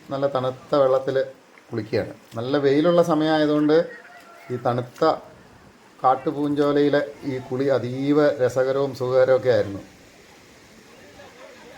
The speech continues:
ഏ, കുഴിയുടെ അടിഭാഗമൊക്കെ കാണാൻ പാകത്തിന് നല്ല തെളിഞ്ഞ വെള്ളമാണുള്ളത്.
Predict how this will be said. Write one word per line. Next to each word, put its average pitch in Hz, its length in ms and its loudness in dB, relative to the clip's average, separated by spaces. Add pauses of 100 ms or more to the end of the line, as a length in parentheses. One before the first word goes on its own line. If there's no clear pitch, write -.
(1600)
ഏ, 123 40 0
കുഴിയുടെ 135 400 4
അടിഭാഗമൊക്കെ 175 600 4
കാണാൻ 165 360 0
പാകത്തിന് 165 440 0
നല്ല 147 280 -2
തെളിഞ്ഞ 147 560 -2
വെള്ളമാണുള്ളത്. 139 840 0